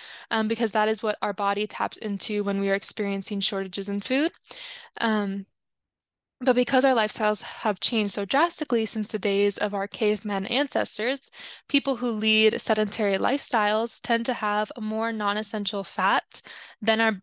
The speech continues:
body absolutely needs as an energy reserve.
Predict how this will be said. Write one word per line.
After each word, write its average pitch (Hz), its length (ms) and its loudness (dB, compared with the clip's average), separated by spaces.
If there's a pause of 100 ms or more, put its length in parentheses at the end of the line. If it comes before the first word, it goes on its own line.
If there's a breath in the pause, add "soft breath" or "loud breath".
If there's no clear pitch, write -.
body 208 380 2
absolutely 208 540 -4
needs 202 460 2
as 208 200 0
an 214 60 0
energy 202 360 0
reserve. - 540 -4